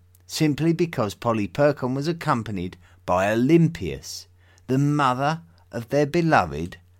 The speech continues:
Alexander the Great. Philip the third was ultimately captured and executed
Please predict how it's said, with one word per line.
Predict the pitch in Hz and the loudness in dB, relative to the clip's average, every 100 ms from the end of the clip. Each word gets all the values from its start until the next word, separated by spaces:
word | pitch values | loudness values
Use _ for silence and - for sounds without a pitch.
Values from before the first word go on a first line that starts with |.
| _ _ _ | _ _ _
Alexander | 90 92 104 101 98 85 80 78 | -2 -2 -4 -2 0 0 -2 -6
the | 76 | -10
Great. | 80 104 104 82 - - - _ _ _ _ _ _ _ _ _ _ _ _ - - - | -8 0 0 0 -8 -20 -20 _ _ _ _ _ _ _ _ _ _ _ _ -20 -20 -20
Philip | - 156 190 | -2 2 2
the | 156 | 2
third | 156 156 120 120 | -2 2 2 2
was | 131 139 - - | -2 -6 -4 0
ultimately | 131 143 165 165 113 110 | 0 0 -2 -2 -4 -8
captured | - 170 170 - 90 69 - _ _ _ _ _ _ | -2 -2 -2 -6 -8 -8 -16 _ _ _ _ _ _
and | 123 117 - - | -6 -6 -8 -4
executed | 147 - 117 - 98 82 - 71 82 | -4 -4 -6 -4 -4 -4 -6 -14 -14